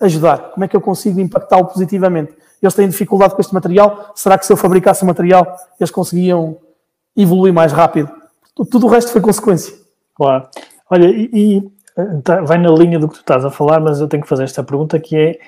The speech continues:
Speaker 2: o que é que, o que é que te motiva todos os dias? Qual é que é a tua, a tua paixão? Eu acho que já dá para perceber <laughs> um bocadinho, mas, mas fala-nos um bocado sobre isso.
Speaker 1: Opa, é, é, é assim,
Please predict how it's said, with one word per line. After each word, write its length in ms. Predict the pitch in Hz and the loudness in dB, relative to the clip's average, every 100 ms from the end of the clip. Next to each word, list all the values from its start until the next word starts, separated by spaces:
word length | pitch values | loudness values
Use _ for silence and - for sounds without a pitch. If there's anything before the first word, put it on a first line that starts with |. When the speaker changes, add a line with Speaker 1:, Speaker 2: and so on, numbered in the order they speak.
| _ _ _ | _ _ _
Speaker 2:
o 60 | 143 | 0
que 100 | 190 | 0
é 40 | |
que, 200 | 190 185 | 2 6
o 320 | 175 160 180 | 6 6 0
que 100 | 151 | 0
é 40 | 196 | -2
que 100 | - | 2
te 100 | 185 | 4
motiva 720 | 180 160 170 170 143 143 - _ - | 4 2 2 2 2 -2 -6 _ -2
todos 200 | 160 143 | -2 0
os 120 | 127 | -4
dias? 340 | 135 147 151 135 135 123 | -2 -2 -2 -8 -10 -8
Qual 180 | 147 | -4
é 40 | 151 | -4
que 120 | 156 | -2
é 20 | |
a 80 | 147 | -4
tua, 420 | 151 151 143 147 | 0 0 0 -2
a 20 | 135 | -6
tua 320 | - 151 131 | -2 -2 2
paixão? 380 | 147 147 135 123 | 2 2 -2 0
Eu 80 | 156 | 0
acho 120 | 165 | 0
que 60 | 165 | 2
já 100 | 165 | 4
dá 100 | 170 | 4
para 160 | 170 | 0
perceber 540 | - - 143 143 160 160 | -4 -8 -2 4 4 6
<laughs> 60 | |
um 60 | 208 | 2
bocadinho, 520 | - 196 185 208 196 | 4 4 4 4 2
mas, 200 | 170 170 - - 151 123 - | 0 -4 -14 -20 -18 -12 -2
mas 300 | 165 151 - 285 285 277 | -2 -2 -10 -12 -12 -6
fala-nos 340 | - 190 185 165 | 2 4 4 2
um 40 | |
bocado 260 | 160 151 156 | 2 2 2
sobre 200 | 156 123 | -2 -2
isso. 200 | - _ - | -8 _ -2
Speaker 1:
Opa, 360 | - 180 160 202 | 2 2 4 4
é, 20 | |
é, 180 | 226 202 208 | 4 2 2
é 20 | |
assim, 420 | 202 208 165 165 | 0 -2 -4 -8